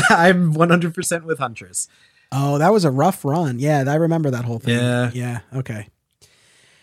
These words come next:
Speaker 2: Uh, as far as the, this expanded membership, again, you know, very, and obviously this came before, but, you know, very reminiscent of what we would see down the line on the Justice League Unlimited animated series where they
Speaker 1: Yeah.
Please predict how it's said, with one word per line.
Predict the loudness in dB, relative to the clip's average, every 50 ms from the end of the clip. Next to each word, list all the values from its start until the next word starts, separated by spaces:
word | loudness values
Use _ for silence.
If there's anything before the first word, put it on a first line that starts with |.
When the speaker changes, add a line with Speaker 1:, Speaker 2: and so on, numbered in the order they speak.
| _ _ _ _ _
Speaker 2:
Uh, | -6 -4 -4 -4 -4 -2
as | 0 0 0
far | -2 -4 -4 -4
as | -4 -4 -4
the, | -4 -6 -4 -2
this | -2 -2 -2 -4 -12 -14 -16
expanded | -14 -14 -6 -4 -2 -2 -2 -2 -2
membership, | -2 -2 -2 -2 -4 -6 -8 -8 -8
again, | -4 -2 0 0 0 -2 -2
you | -2
know, | -2 -2
very, | 0 0 0 2 2 0 -2 -4
and | -4 -2
obviously | -2 -2 -4 -6 -6
this | -6 -6 -6
came | -4 -4 -4 -4
before, | -6 -8 -4 -2 -2 0 -2
but, | -2 -4 -6
you | -6
know, | -6 -4
very | -2 0 0 2 2
reminiscent | 0 0 0 0 -2 -4 -4 -4 -6
of | -6 -6
what | -6 -8
we | -6 -8
would | -8 -8
see | -8 -8 -6 -6
down | -6 -8 -8 -8
the | -8
line | -8 -8 -8 -6 -6 -6 -8 -8 -10
on | -12 -14 -14 -14 -12 -12
the | -12 -6
Justice | -4 -4 -4 -4 -6 -8 -8
League | -8 -10 -10
Unlimited | -10 -10 -12 -12 -12 -14 -14 -16 -16
animated | -14 -14 -14 -14 -14 -14 -14 -12 -10
series | -4 -4 -2 0 0 0 0 -2
where | -4 -6 -8
they | -8 -10
Speaker 1:
Yeah. | -6